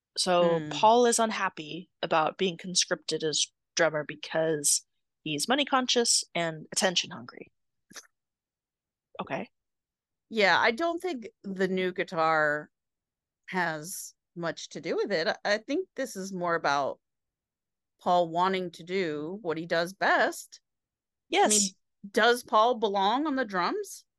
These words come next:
Speaker 2: Nobody, including Paul, wants him to be the permanent drummer. He's filled in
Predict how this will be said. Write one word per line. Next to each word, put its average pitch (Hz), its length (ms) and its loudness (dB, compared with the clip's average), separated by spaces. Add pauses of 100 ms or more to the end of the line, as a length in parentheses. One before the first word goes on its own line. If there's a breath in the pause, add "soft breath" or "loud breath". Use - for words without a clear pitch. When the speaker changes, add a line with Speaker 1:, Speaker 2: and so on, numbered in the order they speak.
(1300)
Speaker 2:
Nobody, 415 440 4
including 285 560 0
Paul, 277 600 0
wants 240 280 0
him 254 200 -6
to 269 100 -8
be 247 140 -6
the 240 80 -6
permanent 269 480 0
drummer. 302 500 -2 (1400)
He's 294 300 -4
filled 277 320 0
in 320 320 4